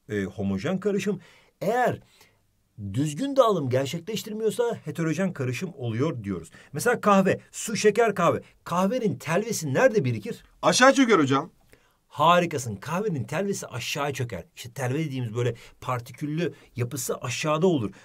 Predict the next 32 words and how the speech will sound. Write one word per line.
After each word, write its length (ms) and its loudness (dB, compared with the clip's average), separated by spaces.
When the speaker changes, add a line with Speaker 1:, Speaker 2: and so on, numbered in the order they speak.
Speaker 1:
Dolayısıyla 400 4
üst 300 -8
kısımları 540 -4
daha 240 -2
az 180 -4
telveli 460 -4
olur. 200 -4
İşte 280 -4
düzgün, 420 -6
homojen 600 -2
bir 120 0
dağılım 400 -2
yok. 220 -2
Burada 300 0
heterojen 1000 -2
bir 160 -2
yapı 400 -4
var. 240 0
Heterojen 1200 -4
bir 120 -2
yapı 300 -6
var 220 0
diyebiliriz. 320 -4
Aynı 240 -2
şekilde 260 -4
gazoza 440 -2
baktığımız 300 -4
zaman 120 0
su, 200 -6
şeker, 320 0
e, 340 -12
karbondioksit. 680 0